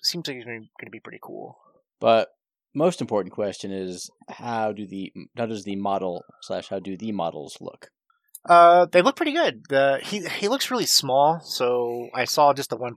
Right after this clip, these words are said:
Speaker 1: the, the few, or the four pictures I think that Peter, um, dropped.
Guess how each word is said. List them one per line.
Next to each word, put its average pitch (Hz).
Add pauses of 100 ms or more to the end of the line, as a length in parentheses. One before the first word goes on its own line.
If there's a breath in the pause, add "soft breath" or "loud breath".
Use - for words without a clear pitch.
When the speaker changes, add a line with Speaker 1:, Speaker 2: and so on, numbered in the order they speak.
(120)
Speaker 1:
the, 117
the 113
few, 127
or 127
the 113
four 131
pictures 123
I 117
think 120
that -
Peter, 120 (760 loud breath)
um, 113 (280)
dropped. 117